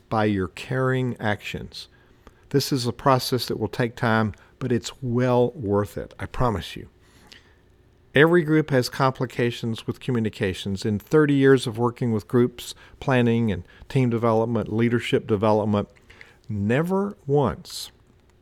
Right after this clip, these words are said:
never, ever has communication failed to come up as a topic of discussion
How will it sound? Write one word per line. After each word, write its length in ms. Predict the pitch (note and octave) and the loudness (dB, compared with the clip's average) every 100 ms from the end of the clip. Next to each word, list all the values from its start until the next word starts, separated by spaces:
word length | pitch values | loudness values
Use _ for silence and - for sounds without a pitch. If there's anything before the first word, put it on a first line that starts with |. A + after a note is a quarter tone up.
| _ - - - | _ -12 -12 -8
never, 540 | A#2+ C3 D3 D#3 G#2+ - _ _ - | -2 0 0 -2 -2 -6 _ _ -2
ever 440 | E3 C3 - - | -2 0 -6 -6
has 220 | A#2+ A2 | -4 -4
communication 760 | - - C#3 B2+ - A#2 - F#2+ | -4 -4 -2 0 -2 -2 -2 -8
failed 500 | - - B2+ A#2+ A2 | -6 0 2 2 0
to 60 | |
come 300 | G#2+ - A2+ | -4 -4 0
up 240 | F#2+ D#2+ - - - - - | 0 -2 -8 -20 -20 -14 -4
as 180 | A#2 A2+ | -2 0
a 120 | G#2 | -2
topic 600 | - - A#2 - D2+ - | -4 -4 -4 -4 -8 -6
of 120 | F#2+ | -10
discussion 680 | G#2 - - G#2+ G2 G2 F2 | -8 -8 -2 0 0 -6 -8